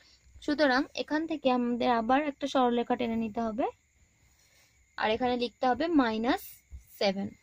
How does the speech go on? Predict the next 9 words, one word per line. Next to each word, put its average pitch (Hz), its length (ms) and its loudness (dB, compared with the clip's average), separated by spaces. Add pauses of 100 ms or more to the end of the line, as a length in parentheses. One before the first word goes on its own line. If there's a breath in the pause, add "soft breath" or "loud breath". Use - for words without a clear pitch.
(320 soft breath)
তাহলে 233 220 4
আমাদের 240 240 2
সঠিক 269 480 2
উত্তর 330 380 2
হয়ে 269 160 6
যাবে 226 220 2
কিন্তু 226 280 0
শূন্য, 220 440 2 (1300 soft breath)
অর্থাৎ 285 240 2